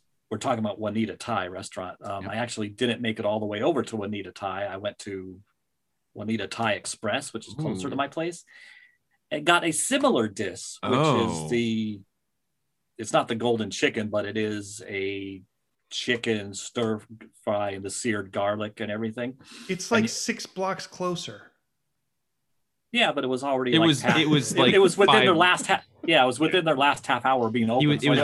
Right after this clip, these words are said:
Speaker 1: don't,
Speaker 2: very
Speaker 3: it.
Speaker 2: close to it.
Speaker 1: I di-, I didn't wanna be that guy going in, like, ten, you know, ten till, "Oh, could I get, order this now?"
Speaker 2: Well,
Speaker 1: Um,
Speaker 2: then I bet you got the same thing. But if, I
Speaker 1: Well,
Speaker 2: also
Speaker 1: except
Speaker 2: would say you should get the Golden Garlic and
Speaker 1: Right,
Speaker 2: then
Speaker 1: oh,
Speaker 2: choose
Speaker 1: right,
Speaker 2: your
Speaker 1: right.
Speaker 2: protein.
Speaker 1: Well, I did. I did.
Speaker 2: Okay.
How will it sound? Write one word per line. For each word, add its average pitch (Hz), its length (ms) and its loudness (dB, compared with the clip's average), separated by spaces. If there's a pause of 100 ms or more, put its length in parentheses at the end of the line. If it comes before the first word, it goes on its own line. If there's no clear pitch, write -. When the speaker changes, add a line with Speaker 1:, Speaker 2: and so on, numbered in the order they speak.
Speaker 1:
don't, 143 60 2
Speaker 2:
very 123 220 4
Speaker 3:
it. 104 60 -8
Speaker 2:
close 95 280 -4
to - 100 -18
it. - 60 -12
Speaker 1:
I 156 120 6
di-, 175 120 8
I 175 100 6
didn't 196 220 6
wanna 165 180 6
be 156 200 6
that 139 260 4
guy 147 240 6
going 123 280 2
in, 127 160 2
like, 110 240 0 (140)
ten, 131 300 4 (160)
you 147 240 -2
know, 113 80 2
ten 135 200 4
till, 139 200 4
"Oh, 185 320 4
could 170 120 0
I 180 80 4
get, 233 140 2
order 185 240 4
this 170 220 0
now?" 208 220 4 (480)
Speaker 2:
Well, 151 140 8
Speaker 1:
Um, 156 60 4
Speaker 2:
then 165 320 2
I 147 100 8
bet 175 260 4
you 151 80 2
got 123 180 4
the 113 80 -6
same 104 320 2
thing. 90 500 -2
But 110 320 4
if, 113 280 -2
I 110 100 4
Speaker 1:
Well, 120 80 8
Speaker 2:
also 127 100 6
Speaker 1:
except 127 260 4
Speaker 2:
would 110 140 0
say 113 220 2
you 110 200 2
should 104 340 -6
get 104 160 2
the 101 80 -4
Golden 87 260 -2
Garlic 82 340 -4 (120)
and 98 120 -2
Speaker 1:
Right, 165 140 0
Speaker 2:
then 156 80 4
Speaker 1:
oh, - 40 4
Speaker 2:
choose 170 40 2
Speaker 1:
right, 165 140 4
Speaker 2:
your - 80 -8
Speaker 1:
right. 143 180 2
Speaker 2:
protein. 156 120 -6
Speaker 1:
Well, 147 160 6
I 131 80 4
did. 202 260 0 (200)
I 131 80 -2
did. 127 200 0
Speaker 2:
Okay. 82 160 -8